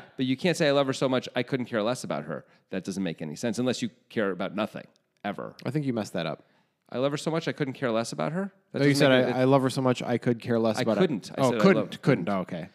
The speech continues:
Speaker 1: How
Speaker 2: Good.
Speaker 1: dare you?
Speaker 2: I thought
Speaker 1: Maybe
Speaker 2: maybe
Speaker 1: you should think about the words that are coming out of my mouth.
Speaker 2: I don't want to anymore.
Speaker 1: <laughs>
Speaker 2: People have to do that when they listen to this podcast, and that's enough of a burden for
Speaker 1: It's
Speaker 2: society.
Speaker 1: a joy for some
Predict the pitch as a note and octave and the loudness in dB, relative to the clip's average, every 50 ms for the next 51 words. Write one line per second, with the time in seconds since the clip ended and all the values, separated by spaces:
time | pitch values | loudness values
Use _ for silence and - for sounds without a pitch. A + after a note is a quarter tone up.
0 | _ _ - - - - - C3+ D3 C#3+ C#3+ C3 B2+ A2 F#2 E2 D2+ D2 - C#3+ | _ _ -6 -4 -4 -4 -2 0 0 2 2 2 2 2 0 -2 -2 -2 2 4
1 | D#3+ F3 - A3 A#3+ B3 D4 F#3+ G#3 D#4+ C#4+ C#4 D#4+ E4 - - D#4 C#4 - - | 4 6 8 8 8 8 8 8 8 10 10 10 10 8 8 6 2 2 6 8
2 | A#3+ A3 G3 D3+ G3 E3+ F#3+ F3+ E3 - F#3+ F3 D#3+ E3+ E3+ E3+ D3+ - - E3+ | 8 8 8 6 6 8 8 8 8 6 4 6 6 6 6 6 4 4 4 4
3 | D#3+ D#3 D3 C#3+ - E3 D#3+ D#3 D3 C#3+ C3+ C3+ B2+ B2 B2 B2 A#2+ A#2+ A#2 G#2+ | 6 4 4 6 6 6 4 6 6 6 6 6 6 4 4 4 4 4 4 4
4 | G2+ F#2+ E2+ - - - - - - C3+ D3+ F3+ F3 C#3+ B2+ B2+ C3 B2+ - B2+ | 2 2 0 -4 -10 -20 -18 -8 -2 2 4 4 4 4 4 2 2 2 0 0
5 | A#2+ G#2+ G#2+ A2 G#2+ G#2+ A2 A2 A2 G#2+ A2 A2 - - - A#3 G3+ D#3 - - | 0 2 2 0 2 2 4 4 4 2 0 -2 -10 -16 -16 -14 -12 -12 -10 -4
6 | - D#3+ D3+ D#3+ C#3+ C3 B2+ - C3+ A#2+ A2+ G#2+ A#2+ A#2 A2+ A2 G#2+ - - _ | -2 0 2 2 2 2 0 0 -4 -6 -4 -2 0 0 2 0 0 -4 -8 _
7 | A2+ G#2+ G#2+ G#2 G2+ - A2 F#2+ F2+ - - G#2+ G2 F#2 - G2 F2+ F2+ - G2+ | -10 -6 -6 -6 -6 -6 -6 -8 -6 -6 -6 -6 -6 -4 -4 -6 -6 -6 -6 -8
8 | G2+ - - G#2 G2+ F#2 - G#2+ F#2+ G2+ F#2 E2+ F#2 F#2 F2+ G2 F#2 - - - | -8 -6 -6 -6 -6 -6 -6 -6 -6 -6 -4 -2 -2 -2 -2 -4 -6 -6 -2 0
9 | C3 C3+ - - - F#2+ F2 F2 E2+ F#2 F2+ - A#2 C#3 D#3+ F3 G3 G#3+ A3+ A#3+ | 0 0 0 2 2 2 2 2 -2 -4 -4 0 4 6 8 8 8 8 8 8
10 | B3 A#3+ B3+ C4 G#3+ - - F#3 D3 - - - D3+ C#3 C3+ A#2 F#2+ F#2+ F2+ E2 | 8 8 8 6 4 4 4 2 2 2 4 6 8 8 8 8 6 2 -2 -4